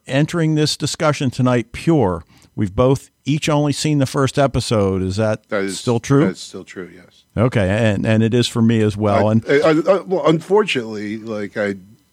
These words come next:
Speaker 2: didn't have a strong <laughs> urge to watch episode two at the end of episode one. So,
Speaker 1: Oh, wow.
Speaker 2: yeah.
Speaker 1: Okay, well, we'll see. You know, and, and we can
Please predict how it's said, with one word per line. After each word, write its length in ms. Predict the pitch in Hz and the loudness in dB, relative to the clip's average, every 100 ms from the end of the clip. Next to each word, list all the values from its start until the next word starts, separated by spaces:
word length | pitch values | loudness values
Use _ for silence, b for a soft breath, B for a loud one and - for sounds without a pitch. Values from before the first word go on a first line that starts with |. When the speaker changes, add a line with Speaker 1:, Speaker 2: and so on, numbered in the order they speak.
| _ | _
Speaker 2:
didn't 360 | 127 117 113 107 | 2 4 4 2
have 220 | 120 107 | 0 0
a 60 | 107 | -2
strong 360 | - 117 113 | 0 2 2
<laughs> 20 | |
urge 360 | 107 113 110 - | 2 0 0 -4
to 80 | 113 | -4
watch 420 | 117 107 - - b b b b - | 0 0 0 -10 b b b b -6
episode 480 | 113 127 - 120 101 | -4 -2 0 0 0
two 280 | 139 120 | 0 0
at 80 | 101 | 0
the 120 | 104 | -2
end 80 | 101 | -4
of 80 | 101 | -2
episode 460 | 98 98 95 104 95 | -6 -8 -12 -10 -8
one. 320 | 110 104 87 | -8 -8 -6
So, 140 | 85 | 0
Speaker 1:
Oh, 320 | 123 170 175 135 | 2 4 4 2
wow. 540 | 92 113 139 185 113 | 2 0 0 0 2
Speaker 2:
yeah. 60 | 123 | 0
Speaker 1:
Okay, 300 | - 180 196 | 0 0 0
well, 360 | 175 185 233 | 0 -2 -4
we'll 180 | 247 269 | -6 -6
see. 220 | - - | -6 -4
You 300 | 185 262 330 | -2 -2 -4
know, 220 | 320 226 233 | -2 0 0
and, 220 | 320 294 | 0 -2
and 360 | - 190 233 | -2 0 0
we 100 | 180 | -2
can 300 | 202 247 233 | -2 -2 -2